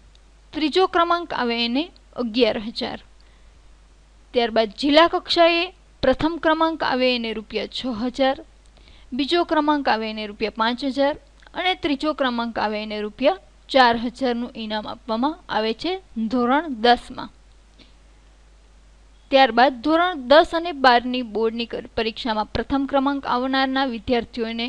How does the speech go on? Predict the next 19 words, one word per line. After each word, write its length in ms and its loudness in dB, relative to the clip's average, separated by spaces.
ઇનામી 440 -2
યોજનાઓમાં 760 -4
ધોરણ 340 6
બાર 300 10
રાજ્ય 420 2
કક્ષા 420 4
માટે 300 0
ચાર 320 8
પ્રવાહ, 380 -2
વિજ્ઞાન 480 -2
પ્રવાહ, 320 0
સામાન્ય 440 0
પ્રવાહ, 380 2
વ્યવસાયલક્ષી 800 4
પ્રવાહ 380 4
અને 280 -6
ઉત્તર 340 0
બુનિયાદી 460 -8
પ્રવાહ. 360 -8